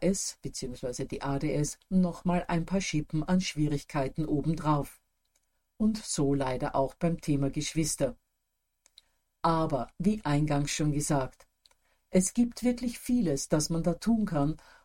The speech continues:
um auch zwischen Geschwistern, von denen eines A D H S oder A D S hat,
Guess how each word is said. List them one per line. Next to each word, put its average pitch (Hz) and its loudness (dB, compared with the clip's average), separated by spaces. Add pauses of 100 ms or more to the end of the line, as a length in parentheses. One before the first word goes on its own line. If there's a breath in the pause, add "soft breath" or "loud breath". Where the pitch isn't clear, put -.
(120 loud breath)
um 240 4
auch 226 -2
zwischen 151 -2
Geschwistern, 170 0 (160 loud breath)
von 156 -2
denen 135 -2
eines 139 2
A 135 0
D 135 -4
H 143 -6
S - -4
oder 143 -2
A 135 0
D 190 0
S 160 0
hat, 160 -2